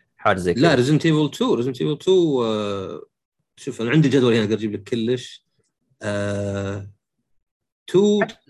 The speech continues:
Speaker 2: تقريبًا أربعتاش مليون، لأنها
Speaker 1: واو.
Speaker 2: الأصلية باعت خمسة وهذه باعت ثمانية فاصلة ستة.
Speaker 1: واو، أوكي.
Speaker 2: الريميك.
Speaker 1: والله باع، باع والله. والله هم ها-،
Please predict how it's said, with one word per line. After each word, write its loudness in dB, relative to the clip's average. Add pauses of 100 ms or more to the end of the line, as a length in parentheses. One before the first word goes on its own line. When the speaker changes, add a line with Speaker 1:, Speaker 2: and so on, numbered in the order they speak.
(120)
Speaker 2:
تقريبًا 0 (400)
أربعتاش -2
مليون، -10 (440)
لأنها -4
Speaker 1:
واو. 4
Speaker 2:
الأصلية 4
باعت -4
خمسة -2 (580)
وهذه -2
باعت -6
ثمانية -4
فاصلة -12
ستة. -16 (600)
Speaker 1:
واو، -6
أوكي. -8
Speaker 2:
الريميك. -2 (440)
Speaker 1:
والله -12
باع، -4
باع -6
والله. -18 (680)
والله 2
هم -2
ها-، 2